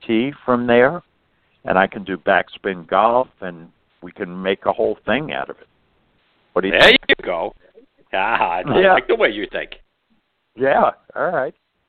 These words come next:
Speaker 1: All right.
Speaker 2: All
Speaker 1: We'll
Speaker 2: right.
Speaker 1: do it.
Speaker 2: We'll make that happen.
Speaker 1: <laughs> Okay.
Speaker 2: All right, Matthew, one more before we let you go. But, you know, I want you to be also to be able to plug one of the other courses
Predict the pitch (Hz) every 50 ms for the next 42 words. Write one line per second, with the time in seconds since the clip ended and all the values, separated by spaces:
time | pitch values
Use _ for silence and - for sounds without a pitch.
0 | _ _ - 127 139 175 147 127 - - _ _ _ - 104 117 156 214 165 165
1 | 175 139 160 196 - - _ _ _ _ _ - 131 170 233 277 285 269 - 226
2 | 190 170 160 151 147 156 - - 214 214 - - - _ - - - - - 143
3 | 135 - - - - - - - - 147 - - 165 139 127 175 185 _ _ _
4 | _ - 185 - - _ _ _ _ _ _ _ _ _ _ _ - - - -
5 | _ _ _ _ _ _ _ _ _ _ - - - - - - - - - _
6 | _ _ _ - - 131 135 135 135 135 135 135 135 - 139 131 143 151 151 147
7 | 147 147 147 143 143 139 156 147 143 139 139 139 139 135 135 - 135 123 139 139
8 | 131 120 110 110 - - _ _ _ - - 117 113 113 - - - - _ _
9 | - 127 117 107 104 104 107 98 117 120 117 123 135 131 - 139 127 135 131 127
10 | 127 131 131 - 135 123 120 127 123 120 120 117 110 - - 123 117 113 113 113
11 | - - _ _ _ _ _ _ 131 131 127 127 120 117 117 127 131 127 123 -
12 | - 113 110 107 - - 104 104 98